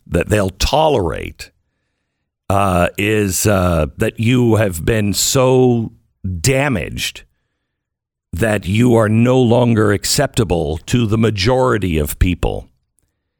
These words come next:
that you might still be acceptable in whispers.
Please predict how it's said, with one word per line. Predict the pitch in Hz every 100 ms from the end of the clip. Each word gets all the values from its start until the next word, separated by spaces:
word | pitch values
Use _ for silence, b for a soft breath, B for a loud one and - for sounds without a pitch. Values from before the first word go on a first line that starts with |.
| _
that | 110 110 113 - _ _ _
you | 113 123 175
might | 170 202 180
still | - - 143 113
be | 110 98
acceptable | - 113 98 101 95 92
in | 78
whispers. | 90 131 - - 50 -